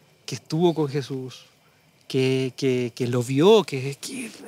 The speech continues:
o sea, el, el tipo caminó sobre el agua, todo. O sea,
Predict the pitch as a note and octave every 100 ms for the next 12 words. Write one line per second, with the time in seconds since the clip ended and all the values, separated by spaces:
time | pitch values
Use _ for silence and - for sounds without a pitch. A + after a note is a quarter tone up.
0 | - - - E3+ F3+ F#3 C#3+ - C#3+ E3+
1 | D#3 C3+ C3 D3+ - F3 E3 C3+ B2 C#3
2 | D#3 F#3+ D#3+ D3+ F#3 G#3+ G#3 D3+ - D#3